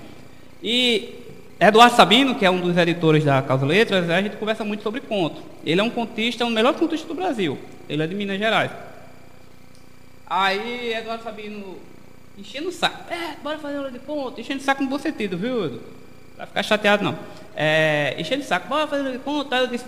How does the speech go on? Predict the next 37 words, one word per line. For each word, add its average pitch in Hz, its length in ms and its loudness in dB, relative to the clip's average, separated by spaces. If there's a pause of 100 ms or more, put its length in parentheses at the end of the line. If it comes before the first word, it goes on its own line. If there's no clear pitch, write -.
(120)
"Porra, 175 400 0 (840)
é, 165 600 -2 (500)
eu 214 80 2
não 311 80 0
vou 330 80 -2
fazer 302 200 -4
livro 294 140 -4
de 285 60 -6
conto 269 260 -8
nunca 277 200 0
na 277 80 4
minha 277 160 2
vida." 151 280 0 (520)
Nunca 208 280 -4
mais. 139 220 -8 (240)
Decidi. - 400 -8 (840)
Acaba 240 240 -10
tem 269 100 -10
que 269 80 -12
criar 254 160 2
uma, 269 340 -4 (320)
uma, 165 120 -8
né? 165 360 -8 (360)
Aí, 285 420 6 (1500)
eu 269 140 6
fiquei, 311 260 -4
eu 285 80 -2
também 302 220 0
tava 302 180 0
chateado 294 380 4
também, 233 240 0
porque, 240 280 -4
assim, 240 360 -4 (340)
eu 240 140 -2
tenho 302 160 0
muitos 277 480 4
contos. 185 340 -2